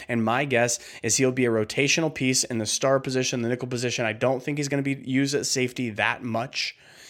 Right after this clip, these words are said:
I think Brini, I think Christopher, uh, and I think, uh, Lewisine, they're, they're gonna take care of that s-, that safety position. I think those three are gonna be just fine. I think the star, the nickel,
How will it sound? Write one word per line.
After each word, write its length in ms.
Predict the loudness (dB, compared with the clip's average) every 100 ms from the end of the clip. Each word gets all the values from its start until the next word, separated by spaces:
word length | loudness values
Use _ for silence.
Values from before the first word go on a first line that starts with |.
| -6 2
I 140 | 4
think 300 | 4 0 -2 -14 -18 -2
Brini, 520 | 2 4 6 4 0 -6 _ _ _ _ _ _ _ -6 0
I 60 |
think 200 | 0 0 -6 -18 0
Christopher, 600 | 2 2 0 0 0 -2 -14 -18 -8
uh, 40 |
and 180 | -4 0
I 100 | 0
think, 360 | 2 0 0 -6 -20 -8
uh, 160 | -4 0
Lewisine, 520 | 2 2 2 0 2
they're, 180 | 0 0
they're 160 | 2 4
gonna 160 | 4 2
take 320 | 0 -4 -6
care 460 | -2 4 6 6
of 240 | 4 2 2
that 160 | 0
s-, 240 | 2 0 0 -2
that 320 | -2 -2 -2
safety 400 | -2 0 0 -2
position. 380 | -4 -2 -2 -2
I 80 | 0
think 160 | 2 4
those 300 | 4 4 -2
three 380 | -6 0 2
are 60 | 2
gonna 120 | 2
be 120 | -2
just 300 | -2 -2 -2
fine. 220 | -2 -4 -4 -12 0
I 100 | 2
think 320 | 4 2 2 -6 -4
the 140 | 0
star, 480 | 0 4 6 6 4
the 100 | 2
nickel, 520 | 2 0 2 2 0